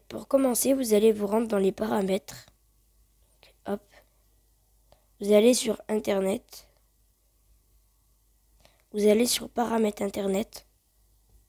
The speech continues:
Ça va vous mettre recherche de réseau, de réseau.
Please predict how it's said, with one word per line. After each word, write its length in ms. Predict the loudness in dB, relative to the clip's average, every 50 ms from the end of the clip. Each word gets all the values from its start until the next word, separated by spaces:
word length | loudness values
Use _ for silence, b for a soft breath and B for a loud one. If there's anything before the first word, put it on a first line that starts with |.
| _ _ _ _ _ _ _ _ _ _ _ _ _ _ _ _ _ _ _ _ _ _ _ _ _ _ _ _ _ _ _ _ _ _ _ _ _ _ _ _ _ _ _ _ _ _ _
Ça 180 | -10 -6 -4
va 120 | 0 0 0
vous 160 | 2 2 2
mettre 320 | 2 2 2 0 -2 -4
recherche 360 | -4 -2 0 0 0 0 2
de 80 | 2 2
réseau, 400 | 2 2 2 0 -2 -4 -6 -12 -18 -20 -20 _ _ _ _ -6
de 80 | -4 -2
réseau. 420 | 0 0 0 0 2 0 -2 -2